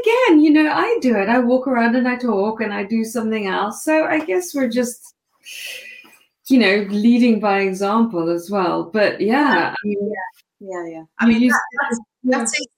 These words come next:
Speaker 2: that is the concern, <laughs> isn't it, really? That, uh, you know, mirroring behaviour is, is, uh, so powerful.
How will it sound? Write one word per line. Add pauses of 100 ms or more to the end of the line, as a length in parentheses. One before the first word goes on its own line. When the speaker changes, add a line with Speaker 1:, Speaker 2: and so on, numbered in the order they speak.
(220)
Speaker 2:
that
is
the
concern, (840)
<laughs>
isn't
it,
really? (640)
That, (240)
uh, (140)
you
know,
mirroring
behaviour
is,
is,
uh,
so
powerful.